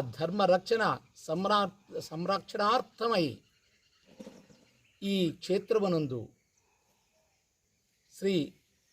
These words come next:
లక్ష్మీ నారాయణ స్వామి యొక్క చాతుషష్ఠి దినములు, అనగా అరవై నాలుగు రోజులు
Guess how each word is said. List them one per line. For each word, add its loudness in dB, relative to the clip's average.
లక్ష్మీ 0
నారాయణ 4
స్వామి 0
యొక్క -2
చాతుషష్ఠి 0
దినములు, 2
అనగా 2
అరవై 2
నాలుగు 0
రోజులు -2